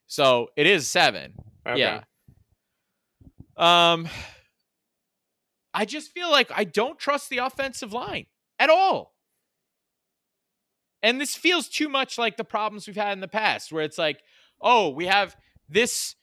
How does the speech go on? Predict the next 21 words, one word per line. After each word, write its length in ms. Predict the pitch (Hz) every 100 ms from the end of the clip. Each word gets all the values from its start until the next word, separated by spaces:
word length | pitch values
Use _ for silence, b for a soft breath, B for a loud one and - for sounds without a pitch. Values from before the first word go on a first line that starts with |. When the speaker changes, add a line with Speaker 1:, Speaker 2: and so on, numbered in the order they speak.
| _
Speaker 1:
shiny 540 | - - 214 208 202 185
new 160 | 175
object, 520 | 160 147 123 120 107 143
and 60 |
we 100 | 156
have 200 | 170 160
this 220 | 196 233 -
fancy 500 | - 190 175 - 151
car, 440 | 170 143 120 104
and 80 | 113
we 120 | 147
have 260 | 170 175 147
this 440 | 220 233 - -
cool 320 | - 214 196
T 240 | 165 185 160
V, 320 | 147 131 113
and 100 | 117
we 80 | 147
have 180 | 175 151
this 200 | 233 -
sunroof." 840 | - 226 226 160 110 82 - -